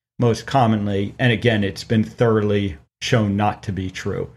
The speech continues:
Uh, what people don't, another historic fact that has gotten lost is that the original treatment for scurvy, which is vitamin C deficiency, is to eat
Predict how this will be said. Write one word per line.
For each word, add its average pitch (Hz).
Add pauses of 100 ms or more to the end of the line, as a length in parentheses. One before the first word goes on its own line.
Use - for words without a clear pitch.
(440)
Uh, 98
what 110
people 135
don't, 120 (1300)
another 131
historic 131
fact 120
that 110
has 110
gotten 107
lost 104 (380)
is 123
that 113
the 113 (380)
original 139
treatment 127
for 123
scurvy, 107 (120)
which 110
is 98
vitamin 110
C 110
deficiency, 110 (1500)
is 135
to -
eat 131